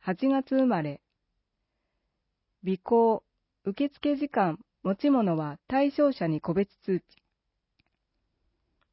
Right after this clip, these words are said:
三歳六ヶ月時健康診査。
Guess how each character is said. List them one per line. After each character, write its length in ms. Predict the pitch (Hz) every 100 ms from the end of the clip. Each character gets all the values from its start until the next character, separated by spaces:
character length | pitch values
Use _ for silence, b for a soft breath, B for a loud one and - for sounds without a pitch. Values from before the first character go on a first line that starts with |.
| _ _
三 280 | - 302 294
歳 260 | - 190 170
六 180 | 165
ヶ 140 | - 233
月 240 | 233 233
時 140 | 180 160
健 260 | 208 220
康 200 | - 208 196
診 220 | 202 175
査。 260 | - 147